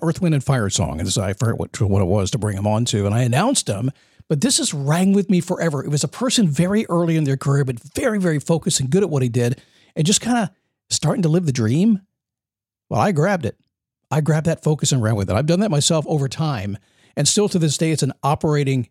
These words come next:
method for me nonstop. Now, I will tell you this. I've read this same story on the internet. Over the years, I've read it several times, usually in a productivity, um,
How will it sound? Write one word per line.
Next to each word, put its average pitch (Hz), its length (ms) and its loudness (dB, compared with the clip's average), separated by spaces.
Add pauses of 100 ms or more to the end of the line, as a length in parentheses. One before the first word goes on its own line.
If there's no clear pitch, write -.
method 127 400 0
for 123 140 0
me 110 420 0
nonstop. 110 580 0
Now, 120 200 -2 (260)
I 156 140 -2
will 196 140 0
tell 277 160 -2
you 277 140 0
this. - 380 -4 (1120)
I've 202 220 0
read 208 160 0
this 226 140 -2
same 208 240 0
story 233 320 0
on 143 80 2
the 170 120 2
internet. 156 360 0 (1400)
Over 151 180 2
the 185 80 4
years, 226 280 0
I've 113 120 0
read 139 140 0
it 147 80 -4
several 160 240 -2
times, - 440 -6 (580)
usually 180 240 4
in 175 80 -2
a 135 60 -4
productivity, 147 720 -2 (140)
um, 80 480 -2